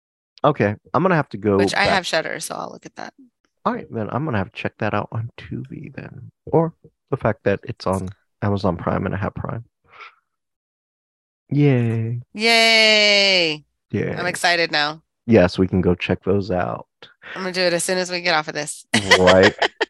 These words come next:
Speaker 1: So, out of curiosity, now before, now this I will say, so while we were at the movies, it, it sparked a conversation between me and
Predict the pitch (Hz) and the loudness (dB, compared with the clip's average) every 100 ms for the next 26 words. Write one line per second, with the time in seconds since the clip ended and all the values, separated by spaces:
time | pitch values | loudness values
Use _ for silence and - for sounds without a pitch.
0 | - - - - 180 165 117 110 - - | -6 -6 -6 0 6 8 8 6 2 -12
1 | _ _ _ _ 156 196 180 - 131 117 | _ _ _ _ 2 4 4 4 4 6
2 | 101 101 104 92 90 131 139 139 - 185 | 4 2 -2 -2 2 2 4 2 0 0
3 | 185 175 135 127 131 107 123 190 - 131 | 2 2 -2 0 0 0 -2 -2 -2 -2
4 | 127 120 120 104 95 - 110 113 120 131 | -2 -4 -4 -6 -6 -4 -4 0 0 0
5 | 170 196 120 107 107 - 101 90 87 87 | 0 0 -2 -2 -4 -4 -6 -4 -4 -6
6 | 85 _ _ _ _ _ - 120 120 120 | -8 _ _ _ _ _ 0 2 4 0
7 | - - - 127 131 - 113 - 113 95 | 0 -10 2 2 2 -2 -6 -2 -4 -4
8 | 87 98 98 - 95 87 107 90 87 87 | -4 -2 -2 -2 -6 -4 -2 -2 0 0
9 | 85 - 90 85 78 55 | -2 -4 -4 -4 -6 -10